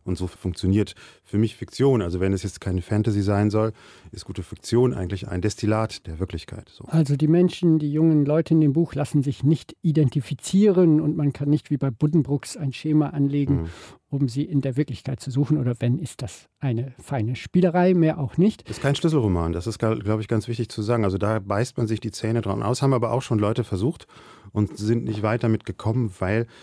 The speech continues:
Speaker 1: ich glaube, dass ich eben Typen gesucht habe. Ich hatte schon ein paar Erinnerungen, da Leute im Kopf, aber ich hab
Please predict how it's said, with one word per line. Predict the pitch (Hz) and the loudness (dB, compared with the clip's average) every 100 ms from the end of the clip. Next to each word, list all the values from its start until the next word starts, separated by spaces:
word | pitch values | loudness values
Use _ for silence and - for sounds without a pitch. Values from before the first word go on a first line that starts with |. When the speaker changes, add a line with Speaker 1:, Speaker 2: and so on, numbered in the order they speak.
| 104 - | -20 -14
Speaker 1:
ich | 113 - - _ | -14 -14 -18 _
glaube, | 104 104 143 131 | -2 0 0 -2
dass | - 113 | -6 -6
ich | 110 - | -6 -8
eben | 110 104 - | -2 0 -2
Typen | - 151 131 107 | -2 -2 0 -2
gesucht | 92 85 104 - | 0 -2 -4 -4
habe. | 101 98 | -10 -8
Ich | - | -8
hatte | 135 123 | -6 -6
schon | - 127 131 - - - 92 | 0 2 2 -2 -20 -20 -8
ein | 101 | -8
paar | - 87 101 110 - - | -6 -4 -2 -2 -4 -10
Erinnerungen, | 92 113 131 117 117 107 | -4 2 2 2 2 2
da | 95 | 2
Leute | 92 98 117 | 0 0 -2
im | 90 | -6
Kopf, | - 139 - - - | -8 -10 -10 -12 -6
aber | 110 | -4
ich | 107 | -2
hab | 139 | -4